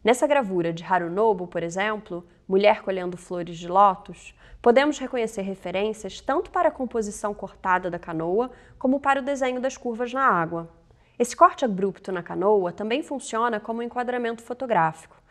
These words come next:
como se fosse uma imagem instantânea, tirada em movimento. O rio ocupa quase dois terços da imagem. É como se a própria água fosse protagonista nessa pintura.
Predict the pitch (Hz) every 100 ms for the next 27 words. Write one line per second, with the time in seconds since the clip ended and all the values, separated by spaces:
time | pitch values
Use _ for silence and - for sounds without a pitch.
0 | - - - 262 262 - 311 320 294 269
1 | 226 226 247 - 269 269 - 196 180 165
2 | 165 214 202 208 233 240 247 233 160 156
3 | - _ _ _ _ _ _ _ _ -
4 | 175 233 226 185 185 240 202 202 240 240
5 | 240 330 349 - 254 - 208 196 196 156
6 | 143 160 - - _ _ - - - 330
7 | 311 285 311 320 339 262 254 254 214 208
8 | 196 - 196 196 214 214 185 - 180 175
9 | - 208 208 175 175